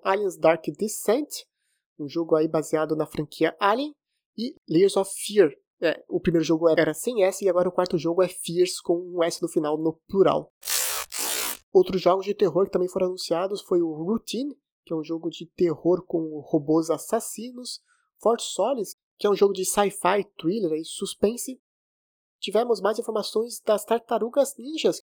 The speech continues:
que vai ter seu jogo aí lançado dia dezesseis de junho, sim, semana que vem.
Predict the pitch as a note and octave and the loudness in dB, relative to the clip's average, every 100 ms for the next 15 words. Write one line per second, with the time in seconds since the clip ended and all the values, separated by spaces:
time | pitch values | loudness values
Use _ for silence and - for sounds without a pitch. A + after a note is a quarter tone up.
0 | _ - A#3 - A3 A3 - G3 G#3+ G#3 | _ -8 -6 -2 -4 -2 -2 -2 0 0
1 | G3+ - G3+ G3+ G#3 - - G#3 F#3+ E3 | -2 -2 -4 -4 -8 -12 -2 0 0 -2
2 | A3+ A3 - A3+ G#3+ G3 B3+ A3 F#3 A3 | -4 -2 -2 -6 -6 -8 -6 -6 -8 -8
3 | C4 A#3+ G3+ - C4+ B3+ - A#3 G#3+ A#3 | -10 -12 -14 -10 -10 -10 -6 -2 0 -2
4 | A3 A3 F#3+ G3+ | -2 -6 -6 -8